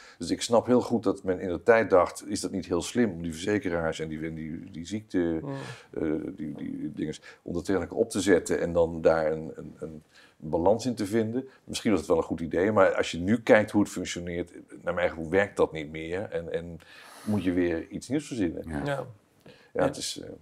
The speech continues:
Speaker 1: frustrerend.
Speaker 2: En dan
Speaker 3: Ja.
Speaker 2: misschien nog als ik kort mag aanpalend onderwerp, is toch wel even interessant wellicht om te noemen. Want, eh, de Z Z P'ers, hè, die kunnen, die verzekeren dus nu onderling vaak zichzelf via broodfondsen, zoals je weet, Tom, eh,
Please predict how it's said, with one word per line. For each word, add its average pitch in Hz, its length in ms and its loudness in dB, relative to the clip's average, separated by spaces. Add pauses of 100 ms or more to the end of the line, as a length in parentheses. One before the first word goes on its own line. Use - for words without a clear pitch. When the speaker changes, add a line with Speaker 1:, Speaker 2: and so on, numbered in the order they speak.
(280)
Speaker 1:
frustrerend. - 440 -8
Speaker 2:
En - 60 -18
dan 143 100 2
Speaker 3:
Ja. 143 60 2
Speaker 2:
misschien 156 240 4
nog 156 120 12
als 156 140 8
ik - 40 -10
kort 160 200 12
mag 139 220 4
aanpalend 147 520 6
onderwerp, 180 300 6
is 143 60 -8
toch 147 120 2
wel 143 100 6
even 135 220 2
interessant 156 440 2
wellicht 139 260 2
om 127 60 2
te 123 100 -2
noemen. 156 260 2 (380)
Want, 139 220 0
eh, 120 320 0 (160)
de 120 300 -2
Z 139 240 6
Z 180 120 2 (120)
P'ers, 151 480 8
hè, 175 200 -4
die 139 320 2
kunnen, 151 320 6
die 131 260 -4
verzekeren 156 520 6
dus 127 160 2
nu 135 100 2
onderling 165 560 10
vaak 151 260 8
zichzelf 139 400 4
via 123 160 2
broodfondsen, 156 840 10
zoals 143 160 -2
je 143 80 2
weet, 143 180 2
Tom, 151 240 4 (440)
eh, 127 160 0